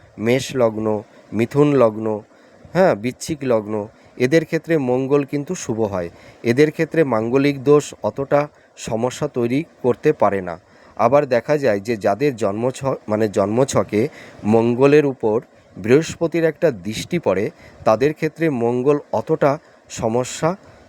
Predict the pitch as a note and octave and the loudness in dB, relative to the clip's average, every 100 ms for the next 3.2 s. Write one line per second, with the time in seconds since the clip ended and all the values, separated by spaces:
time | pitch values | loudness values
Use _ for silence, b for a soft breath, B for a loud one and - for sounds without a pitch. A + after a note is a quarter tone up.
0 | - A#2+ A2+ C3+ - G2 F2+ E2+ - _ | -4 2 2 2 0 -2 -2 -8 -14 _
1 | _ _ _ _ _ - - - - - | _ _ _ _ _ -20 -20 -20 -16 -2
2 | B2+ - F3+ F3 F3 C3 B2 A2+ G2 F2+ | 0 4 4 4 2 -2 -4 -6 -4 -4
3 | E2+ D#2 | -4 -10